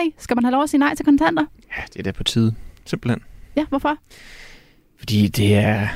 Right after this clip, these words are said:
Speaker 2: simpelthen besværligt, og skaber en masse ekstra udgifter for dem, at de skal have styr på kontanter. Så det synes jeg, det er sådan set fair, at man må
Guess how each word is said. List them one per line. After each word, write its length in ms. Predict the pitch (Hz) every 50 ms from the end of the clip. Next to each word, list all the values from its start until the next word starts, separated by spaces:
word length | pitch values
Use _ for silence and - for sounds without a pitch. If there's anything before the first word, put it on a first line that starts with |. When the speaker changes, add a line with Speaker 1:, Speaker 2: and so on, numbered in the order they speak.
| - - -
Speaker 2:
simpelthen 340 | - - - - 131 123 110
besværligt, 460 | - 110 - - 110 - - 113 107
og 80 | 101 98
skaber 300 | - - 107 90 - 110
en 100 | 107 104
masse 340 | 98 98 107 - - - 113 107 101 98 104 -
ekstra 280 | - 104 110 - - 117
udgifter 340 | 110 - - - - - 110
for 120 | 107 113
dem, 140 | 104 101 104
at 80 | 107 -
de 80 | 101
skal 160 | 98 - 113
have 240 | 104 104 107 98 -
styr 220 | - - - 110 -
på 120 | - 113
kontanter. 400 | - - 107 - 117 - - -
Så 140 | - - -
det 100 | 175 107
synes 140 | - 101 104
jeg, 60 | -
det 60 | -
er 40 | 101
sådan 200 | 95 - - 113
set 160 | 107 110 -
fair, 160 | - - 101 -
at 160 | 113 117 107
man 140 | 107 104 110
må 140 | 113 113